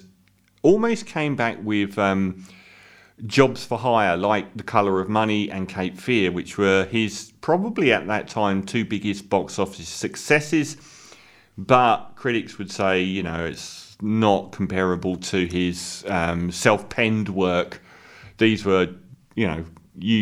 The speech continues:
you've got no more money to make films, really, 'cause you've gone up a cul-de-sac, and we'll give you a lot of money to make these high-octane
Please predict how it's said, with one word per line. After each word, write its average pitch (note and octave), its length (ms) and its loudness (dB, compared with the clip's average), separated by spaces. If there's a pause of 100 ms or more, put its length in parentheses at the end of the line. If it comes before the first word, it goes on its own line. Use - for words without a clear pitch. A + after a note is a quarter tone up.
(100)
you've G#2+ 180 0
got F#2+ 140 2
no G2+ 160 2
more G2 180 4
money G2 320 2
to F#2+ 140 -8
make F#2 240 0
films, F#2 440 -2
really, G2 300 0
'cause G2 240 -4
you've F#2 160 -2
gone G2 160 2
up F2+ 160 -4
a F2+ 40 -12
cul-de-sac, F#2 720 0
and F2+ 380 -2 (400)
we'll - 140 6
give E3 180 2
you D#3 140 2
a - 20 2
lot A#3 220 4
of D3 80 -4
money G2 260 -2
to G#2 140 -8
make G#2+ 260 -2
these G#2 380 -4 (240)
high-octane A2 960 0